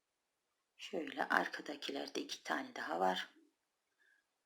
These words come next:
Altı, bir, iki, üç zincir,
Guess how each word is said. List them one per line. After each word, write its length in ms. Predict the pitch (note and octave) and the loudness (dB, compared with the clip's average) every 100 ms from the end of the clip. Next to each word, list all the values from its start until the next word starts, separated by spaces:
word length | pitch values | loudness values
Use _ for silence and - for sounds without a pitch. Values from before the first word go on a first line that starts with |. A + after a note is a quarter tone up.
| _ _ _ _ _ _ _ _ _ _ _ _ - | _ _ _ _ _ _ _ _ _ _ _ _ 0
Altı, 720 | D#3 C#3+ C3+ - C#3+ F#3 - _ _ | 0 0 -8 -6 -4 -6 -12 _ _
bir, 380 | F#3 D#3+ D3+ - | 2 2 0 -4
iki, 480 | - - - C#3+ - - | -12 -14 -8 -6 -4 -4
üç 160 | D#3+ | -2
zincir, 680 | - G#3 F#3 F3+ F3 E3+ - | -2 0 -2 0 -2 -2 -8